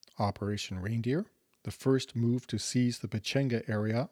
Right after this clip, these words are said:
on Russia's north coast of the Arctic Ocean. Operation Platinum Fox, a drive farther east across the tundra toward the Russian port of Murmansk, a critical link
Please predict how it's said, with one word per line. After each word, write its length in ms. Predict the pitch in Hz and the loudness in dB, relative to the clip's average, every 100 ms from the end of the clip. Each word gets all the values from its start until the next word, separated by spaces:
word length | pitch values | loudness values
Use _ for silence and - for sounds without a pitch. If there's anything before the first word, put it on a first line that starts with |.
| - | -4
on 140 | 107 | -4
Russia's 380 | 101 101 107 98 | -4 -4 -6 -2
north 320 | 107 113 - | 0 0 -2
coast 360 | - 113 120 - | -2 0 0 -4
of 120 | 95 | -4
the 100 | 110 | -4
Arctic 400 | 120 110 - 104 | -4 -4 -6 -8
Ocean. 320 | 98 98 175 - _ _ _ _ _ - _ _ - | -6 -6 -8 -8 _ _ _ _ _ -20 _ _ 0
Operation 540 | 120 - 123 113 117 | 2 4 2 2 -2
Platinum 500 | - 147 170 143 110 | 2 4 4 2 0
Fox, 460 | - 95 - - - _ _ _ - | -2 -6 -6 -10 -14 _ _ _ -8
a 20 | |
drive 340 | 110 117 113 | 0 2 0
farther 560 | - - 147 190 156 120 | -2 2 4 6 4 0
east 220 | 107 - | -2 -4
across 400 | 101 - 110 107 | -6 -4 -4 -4
the 120 | 104 | -6
tundra 380 | - 113 113 151 | -4 -2 0 -2
toward 440 | - 110 110 104 | -4 -6 -4 -4
the 100 | 98 | -4
Russian 420 | 98 101 117 - 101 | -4 -2 -2 -2 -6
port 300 | - 110 - | -4 -6 -6
of 80 | - | -8
Murmansk, 500 | 107 101 135 - - - - _ - | -6 -2 -4 -4 -10 -14 -20 _ -10
a 40 | 123 | -10
critical 560 | - 233 185 - 101 | 0 2 4 2 -4
link 280 | 90 104 - | -4 -6 -8